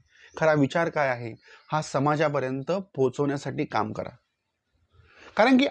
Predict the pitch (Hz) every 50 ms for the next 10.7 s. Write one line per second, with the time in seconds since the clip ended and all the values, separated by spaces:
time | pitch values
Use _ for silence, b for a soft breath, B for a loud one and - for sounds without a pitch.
0 | - - 151 190 233 233 220 247 214 240 233 226 - 220 185 214 202 214 214 214
1 | 185 - - 175 170 190 175 175 180 180 185 180 170 - 190 190 196 - - -
2 | _ _ - 170 165 156 143 - - 185 165 147 165 156 160 165 156 175 170 -
3 | 160 139 139 156 160 147 151 147 - 147 135 156 175 - 151 139 139 160 170 185
4 | 196 b b b b b b b b _ - - 196 180 - - - 226 226 240
5 | 240 220 - - 254 254 233 190 175 - - - - 147 156 151 - _ 190 202
6 | 208 220 226 _ _ _ - 151 156 160 - - 202 208 185 170 190 180 165 175
7 | 170 196 185 190 185 165 143 139 139 160 - - 143 120 110 - - - - _
8 | B B B B B B B B B B B B - 143 - 196 202 190 190 170
9 | - 196 180 196 180 175 190 185 180 190 185 175 - 190 180 180 175 180 180 180
10 | 170 180 - 180 156 160 170 170 180 175 160 175 - 208